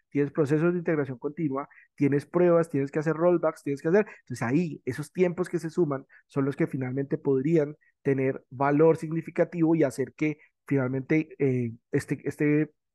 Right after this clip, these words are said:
esta herramienta, porque ni siquiera sé muy bien cómo categorizarlo de todo lo que puede hacer, eh, tome ventaja y tome valor.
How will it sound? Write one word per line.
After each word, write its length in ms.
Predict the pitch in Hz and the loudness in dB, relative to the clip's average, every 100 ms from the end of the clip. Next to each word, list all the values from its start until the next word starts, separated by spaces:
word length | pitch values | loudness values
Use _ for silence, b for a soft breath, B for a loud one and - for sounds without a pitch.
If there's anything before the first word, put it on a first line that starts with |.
| _ _ _ | _ _ _
esta 160 | - 190 | 0 2
herramienta, 520 | 190 165 180 175 147 | 4 6 4 4 0
porque 220 | 135 139 | 0 -2
ni 100 | 131 | -4
siquiera 320 | 127 143 151 | 0 2 2
sé 160 | 170 165 | 4 2
muy 160 | 170 | 2
bien 180 | 170 170 | 2 2
cómo 180 | 170 170 | 0 -4
categorizarlo 640 | 170 160 147 131 139 139 | -2 -2 -2 0 0 0
de 60 | 165 | 0
todo 160 | 139 147 | 2 0
lo 80 | |
que 100 | 160 | -2
puede 200 | - 131 | -6 -6
hacer, 280 | 139 175 160 b b b | -2 -2 -2 b b b
eh, 320 | 139 131 117 - | -4 -4 -4 -2
tome 220 | 139 143 | 0 2
ventaja 440 | 151 123 127 131 | 0 0 0 0
y 40 | 139 | -4
tome 220 | 127 131 | -6 -4
valor. 240 | 123 - | -6 -6